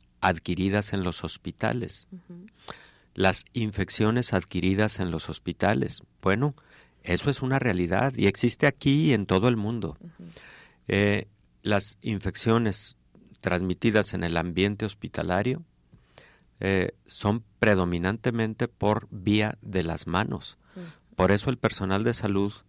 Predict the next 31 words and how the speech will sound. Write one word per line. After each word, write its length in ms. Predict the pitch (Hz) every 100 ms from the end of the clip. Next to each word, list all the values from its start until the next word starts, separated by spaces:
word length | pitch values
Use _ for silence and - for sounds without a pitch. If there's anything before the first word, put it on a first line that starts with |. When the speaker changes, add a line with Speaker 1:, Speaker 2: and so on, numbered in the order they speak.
| _ - - _ -
Speaker 1:
tenemos 360 | 90 92 110
la 80 | 110
obligación 540 | 95 90 87 - 95 101
de 80 |
estarnos 380 | 101 - 98 101
lavando 360 | 95 87 90 101
las 160 | 95
manos 340 | 87 90 98 -
continuamente 1120 | - 92 90 - 123 135 117 107 113 143 156 _ - - _ _
y 200 | - 95
sobre 360 | 87 92 85 85
todo 400 | - 113 123 131 _ _ _ _ _
después 420 | - 90 - 104 104
de 80 |
ver 260 | 104 107 107 -
a 120 | 98
cada 420 | - 92 98 104 - _
paciente. 500 | 90 - 85 73 - 85 92 -
Eso 320 | 95 - 104
es 140 | 98
una 200 | 95 104
regla 480 | 101 98 95 104 110 _ _ _ _
de 300 | 98 92 95
oro 300 | 90 107 120
para 240 | - 98 90
evitar 340 | 82 - 95
la 120 | 104
transmisión 540 | 101 90 85 80 98 98
de 60 |
enfermedades, 840 | 95 - - - 90 87 87 - - _ _ _ _
eh, 340 | 90 95 90